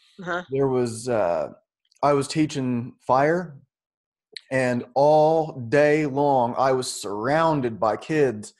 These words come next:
Speaker 2: just,
Speaker 1: Oh,
Speaker 2: like,
Speaker 1: yeah.
Speaker 2: one after another making fire. And the, a lot of the parents would say, "I've never seen them just, like,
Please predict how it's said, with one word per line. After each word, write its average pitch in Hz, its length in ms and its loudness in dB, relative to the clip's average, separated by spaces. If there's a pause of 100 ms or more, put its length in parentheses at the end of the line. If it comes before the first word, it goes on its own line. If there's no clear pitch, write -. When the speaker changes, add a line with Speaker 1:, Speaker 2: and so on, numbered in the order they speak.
(680)
Speaker 2:
just, 226 120 -4
Speaker 1:
Oh, 185 40 -8
Speaker 2:
like, 180 80 -12
Speaker 1:
yeah. 170 180 -8
Speaker 2:
one 170 240 2
after 160 320 0
another 151 480 2
making 143 360 0
fire. 143 580 0 (600)
And 127 500 -2
the, 120 260 -2 (300)
a 117 40 -4
lot 147 180 2
of 135 40 -2
the 131 80 -2
parents 170 380 -2
would 123 160 -10
say, 123 400 0
"I've 113 200 -4
never 156 340 0
seen 139 200 -4
them 123 140 -2
just, 120 160 -6
like, 107 160 -2